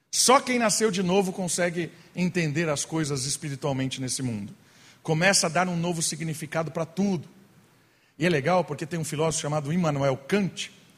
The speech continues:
que ele é o pai do modernismo, ele e Descartes, que inclusive citei semana passada. O Kant dizia uma coisa interessante. Ele dizia o seguinte,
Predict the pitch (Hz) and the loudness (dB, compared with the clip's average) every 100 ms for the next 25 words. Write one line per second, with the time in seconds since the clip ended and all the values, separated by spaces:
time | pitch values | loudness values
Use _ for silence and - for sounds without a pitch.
0 | _ _ _ - 147 160 160 147 - 175 | _ _ _ -4 -2 0 0 -2 2 4
1 | 196 156 151 139 131 160 208 131 - - | 4 2 -2 0 0 2 0 0 -8 0
2 | 180 170 131 131 165 175 131 - - - | 0 0 -2 -4 0 0 -2 -8 -10 -16
3 | - _ _ - 127 131 151 139 - 135 | -20 _ _ -10 -8 -4 -4 -4 -6 -6
4 | 156 143 131 127 - - 175 180 117 - | -6 -4 -6 -6 -8 -4 -2 -2 -4 -12
5 | - - - - 143 - 208 190 151 143 | -20 -20 -20 -12 -8 0 0 0 -2 -2
6 | 185 156 170 151 151 151 - 120 - - | -2 -2 -4 -6 -4 -4 -4 -6 -8 -14
7 | - _ - - - 151 151 170 165 139 | -16 _ -20 -8 -4 -2 0 -2 -2 -4
8 | 107 - | -4 -12